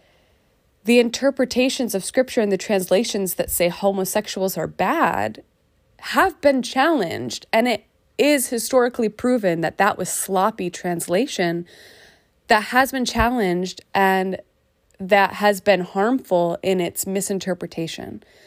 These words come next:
So I'm just asking baseline to look at that stuff. I think about A W Tozer and Knowledge of the Holy, and how in that book, Tozer says,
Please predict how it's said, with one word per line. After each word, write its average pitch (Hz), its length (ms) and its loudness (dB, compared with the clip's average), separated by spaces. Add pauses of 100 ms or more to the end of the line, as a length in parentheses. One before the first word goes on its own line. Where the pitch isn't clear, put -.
(400)
So - 160 0
I'm 277 80 2
just 339 200 -2
asking 220 580 0
baseline 196 680 0
to 196 100 -6
look 185 240 -4
at 170 160 -8
that 165 260 -2
stuff. - 460 -10 (1300)
I 226 100 4
think 285 180 -2
about 254 260 4
A 233 120 2
W 208 360 0
Tozer 190 460 0
and 175 240 -2
Knowledge 180 340 0
of 175 160 -6
the 165 100 -6
Holy, 202 540 -2
and 180 140 -6
how 175 540 -2 (1600)
in 294 300 6
that 226 380 2
book, - 600 0 (520)
Tozer 233 440 0
says, 233 400 4